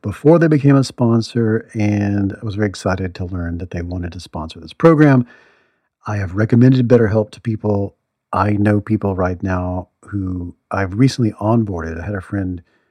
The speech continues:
who had a really difficult medical event and was experiencing a completely new range of anxieties and feelings and concerns.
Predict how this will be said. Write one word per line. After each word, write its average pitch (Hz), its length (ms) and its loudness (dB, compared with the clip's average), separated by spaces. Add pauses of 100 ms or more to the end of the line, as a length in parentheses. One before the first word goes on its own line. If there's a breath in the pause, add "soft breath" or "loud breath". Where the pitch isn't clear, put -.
(200)
who 101 80 -8
had 90 100 -6
a 87 40 -10
really 95 420 -8 (260)
difficult 95 400 -8
medical 101 520 -4
event 80 400 -14 (580)
and 85 680 -6 (400)
was 92 140 -10
experiencing 107 760 0 (260)
a - 40 -18
completely 151 340 0
new 123 340 4
range 98 680 -4 (180)
of 87 600 -12 (220)
anxieties 110 760 -2
and - 160 -20
feelings 107 680 -4 (100)
and 85 260 -12
concerns. 104 760 -6